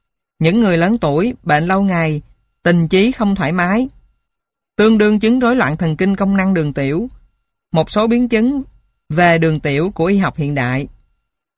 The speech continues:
Thường do bàng quang không kềm chế được lượng nước tiểu, khiến lượng nước tiểu bài tiết ra nhiều hơn bình thường.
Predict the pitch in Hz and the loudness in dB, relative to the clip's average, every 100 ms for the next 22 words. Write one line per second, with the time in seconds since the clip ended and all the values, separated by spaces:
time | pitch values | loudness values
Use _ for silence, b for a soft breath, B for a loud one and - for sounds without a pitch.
0 | _ _ - 190 190 185 202 208 185 170 | _ _ 0 2 2 2 2 2 2 2
1 | 185 196 202 214 208 196 160 156 165 220 | 2 0 0 0 0 2 0 0 0 0
2 | 190 165 147 165 226 156 135 160 240 b | 0 -2 -2 -2 -4 -4 -2 -2 -4 b
3 | b _ - 226 262 160 190 - 151 190 | b _ -2 2 2 2 -2 -2 -2 0
4 | 165 151 226 214 190 185 160 175 175 170 | -2 -2 -4 -2 0 0 0 0 -2 -4
5 | 147 160 151 | -4 -2 -2